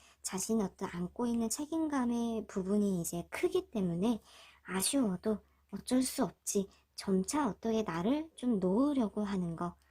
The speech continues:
나를 좀 이렇게 밀어내려고 하는 그런 마음이 좀 같이 보이고 있습니다. 나에 대한 비중은, 어, 상당히 어떤 그리움의 잔재로 남아있다라고 표현이 되겠지만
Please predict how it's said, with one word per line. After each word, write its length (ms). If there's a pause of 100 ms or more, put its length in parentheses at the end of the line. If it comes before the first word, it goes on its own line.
(220)
나를 340
좀 140
이렇게 240
밀어내려고 760
하는 520 (400)
그런 320
마음이 600 (380)
좀 360
같이 480
보이고 440
있습니다. 640 (400)
나에 260
대한 300
비중은, 600 (320)
어, 200
상당히 480
어떤 280
그리움의 1000
잔재로 680
남아있다라고 1040
표현이 420
되겠지만 720